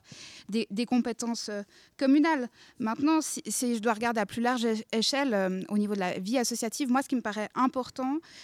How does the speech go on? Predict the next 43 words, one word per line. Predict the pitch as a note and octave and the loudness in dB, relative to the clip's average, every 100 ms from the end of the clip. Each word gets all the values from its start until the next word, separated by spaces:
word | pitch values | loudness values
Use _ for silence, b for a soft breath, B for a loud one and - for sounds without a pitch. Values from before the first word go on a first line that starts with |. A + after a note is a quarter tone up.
| B B | B B
c'est | - C4+ C4 | -6 -2 0
qu'on | C4 A3+ | 0 -2
puisse | - D4+ - | -2 -4 -4
soutenir, | - - D#4 C#4 C#4 D4+ C#4+ B3 - | -10 -6 0 4 6 6 4 0 -4
euh, | G#3+ | -2
typiquement, | G3+ - - B3+ C4 C#4 D#4 - | -2 -6 -10 -4 0 2 2 0
euh, | A3+ G#3+ | -4 -2
l'idée | G#3 A3 B3 C4+ | -4 -6 -4 -4
que | A#3 | -4
tous | G3 - | -6 -4
les | C#4 B3+ | -4 -2
enfants | A#3+ - C4 C#4+ D4+ | -4 -4 0 2 0
aient | A#3+ | 0
accès | A#3 A#3 - C4 B3+ A#3+ | -2 -2 0 2 2 4
de | A#3 | 4
manière | A3+ A3 G#3+ | 4 2 0
gratuite | A3 A#3+ - C#4+ | -4 -8 -6 -8
aux | B3 A#3 | -6 -6
activités | A3 - A#3+ B3 C#4 | -6 -6 -6 -4 -6
culturelles, | - B3 C4 B3+ C#4 | -4 -6 -6 -2 0
artistiques | A#3 - A#3 C#4+ B3+ | 0 -2 -4 -2 0
et | |
sportives. | G#3+ A#3 - A3 G3 - B B B - | 0 -2 -4 -6 -6 -10 B B B 2
Et | A#3 | 2
puis | C#4+ C#4+ | 4 4
en | C4 | 4
fait, | C4 E4 D#4 - - | 4 4 2 -2 0
en, | A3 A3 G#3+ G#3+ | 2 4 2 0
en | A#3 | -2
créant | A#3 - C4+ A#3+ | -2 -2 0 0
ça, | C4+ D#4+ | 2 4
on | C4+ | 6
soutient | B3+ - D#4 - D#4+ | 4 0 0 4 6
en | B3+ | 4
fait | A3+ A#3+ | 0 -4
toutes | - C#4+ | -2 -2
les | C#4+ | 2
associations | B3+ A#3+ C4+ D4 | 2 2 0 0
qui | D4 A#3 | -2 -2
vont | A3+ | 0
mettre | B3+ D#4 - | 2 2 -2
à | |
disposition | A3+ A3 - A3 A3 - | -8 -8 -8 -8 -6 -4